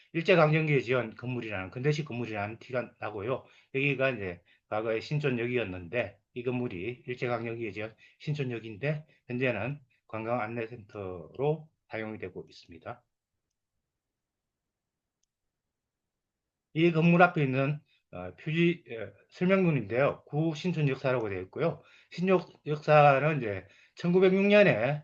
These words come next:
어, 용산에서 신의주까지 경인선이, 이, 다녔고요. 천구백이십 년대에 이곳을 이제, 어, 새로 지어서 이제, 어, 교회 역사로, 어, 사용했던 건물입니다.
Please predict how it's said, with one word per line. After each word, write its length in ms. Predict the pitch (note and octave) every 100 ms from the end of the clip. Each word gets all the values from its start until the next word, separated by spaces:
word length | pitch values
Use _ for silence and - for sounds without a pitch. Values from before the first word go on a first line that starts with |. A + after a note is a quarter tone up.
| _ _ _ G2
어, 260 | F#2 F2+
용산에서 520 | G#2+ B2 D3+ D3 D3
신의주까지 800 | D3+ C#3+ D3 D3 - G2 F2 F2+ _
경인선이, 720 | - A2+ B2+ C3+ C#3 C#3 E3 - _ _ F2
이, 380 | F2 E2 D2+ _ _ _ _ -
다녔고요. 680 | B2+ B2+ - G#2 E3 - _ _ -
천구백이십 680 | E3+ E3+ F3 C#3+ D3 F3
년대에 380 | D#3+ C#3 A#2+ G#2+
이곳을 460 | G#2+ A#2+ C3+ A#2+ F#2
이제, 260 | F#2 F#2 _ _ _ _ _
어, 80 | E2 D2 -
새로 380 | _ C#3 C#3 C#3+
지어서 600 | C3 B2 - D#3 E3+ - _ _
이제, 280 | G2+ F2 E2+ - _ _ _ _
어, 140 | - E2+ -
교회 340 | C#3 D#3+ D#3
역사로, 560 | C#3+ - B2 C#3 F3+ - _ -
어, 220 | E2+ F2
사용했던 560 | - A2 A2 A2+ A2 G#2+
건물입니다. 800 | F#2+ F#2+ F#2+ G2 E2 G#2 G#2